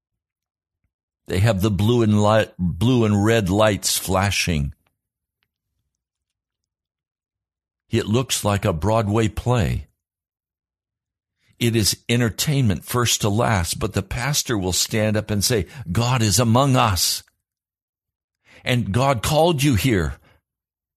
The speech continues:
No, Jesus didn't call you to that church. The devil did, to fool you and deceive you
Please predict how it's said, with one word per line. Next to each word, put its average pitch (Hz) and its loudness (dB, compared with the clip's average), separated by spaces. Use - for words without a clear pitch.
No, 107 -2
Jesus 101 -2
didn't 90 -2
call 90 -2
you 85 -2
to 85 -2
that 85 -4
church. 107 -2
The 104 0
devil 98 -2
did, 76 -2
to 101 -2
fool 120 0
you 92 2
and 92 2
deceive 110 -2
you 82 -2